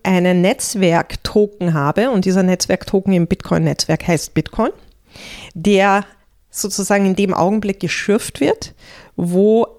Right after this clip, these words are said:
ein Ko-, Rechner, äh, der, der schnellste Rechner, der, ähm, erfolgreich Transaktionen validiert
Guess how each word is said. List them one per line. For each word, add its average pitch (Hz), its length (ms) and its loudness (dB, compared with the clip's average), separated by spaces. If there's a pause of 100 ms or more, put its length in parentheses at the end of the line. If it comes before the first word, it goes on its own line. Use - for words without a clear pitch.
(100)
ein 202 340 0
Ko-, 226 180 -2
Rechner, 285 760 -2
äh, 190 280 2
der, 185 280 0
der 185 100 0
schnellste 240 480 -2
Rechner, 233 400 0
der, 185 500 0
ähm, 180 380 0
erfolgreich 233 680 -2
Transaktionen 190 760 -4
validiert 175 640 -2